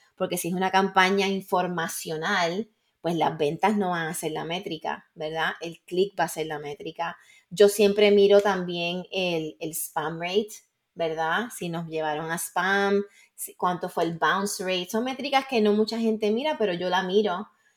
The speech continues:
para asegurarme cómo está la lista. Son, son muchos factores y cada métrica te dice algo. So, de ahí tú formas la historia, ¿ves? Tú sabes, los open rates es algo que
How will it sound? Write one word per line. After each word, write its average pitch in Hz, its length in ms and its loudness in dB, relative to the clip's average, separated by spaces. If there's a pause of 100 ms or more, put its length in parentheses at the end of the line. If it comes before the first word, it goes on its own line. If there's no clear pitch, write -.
(100)
para 175 160 6
asegurarme 180 640 2
cómo 147 180 -2
está 175 240 -2
la 151 140 0
lista. 233 520 0
Son, 302 300 -4 (160)
son 311 260 -4 (220)
muchos 254 340 -6
factores 320 720 0
y 214 80 -8
cada 208 260 4
métrica 254 460 -2
te 185 80 0
dice 208 360 -2 (120)
algo. 185 720 4 (500)
So, 208 280 6
de 202 120 10
ahí 202 260 8
tú 262 120 -4
formas 269 420 0
la 220 140 0
historia, 196 920 2 (440)
¿ves? 175 500 -4 (560)
Tú 208 80 0
sabes, 180 260 4
los 202 160 6
open 269 400 0
rates 381 240 2
es 277 160 0
algo 294 480 4
que 226 720 6